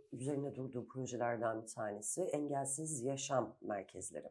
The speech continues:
Türkiye'de hemen hemen birçok noktada başladı bu çalışmalar, bitenler de var. Sizin de projeleriniz arasında, e, hatta proje tamamlanıp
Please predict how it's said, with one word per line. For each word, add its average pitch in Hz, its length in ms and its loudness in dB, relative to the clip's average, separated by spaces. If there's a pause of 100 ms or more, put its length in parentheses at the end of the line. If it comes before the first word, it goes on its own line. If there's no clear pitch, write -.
(540)
Türkiye'de 208 380 2
hemen 190 200 8
hemen 151 280 8
birçok - 260 -6
noktada 151 360 0
başladı 117 400 2
bu - 40 -18
çalışmalar, 107 600 -2
bitenler 110 520 -4
de 107 100 -2
var. 170 200 6 (400)
Sizin 185 300 4
de 226 80 6
projeleriniz 202 800 10
arasında, 127 680 10 (420)
e, 139 60 12 (880)
hatta 151 380 10
proje 156 280 6
tamamlanıp 143 600 8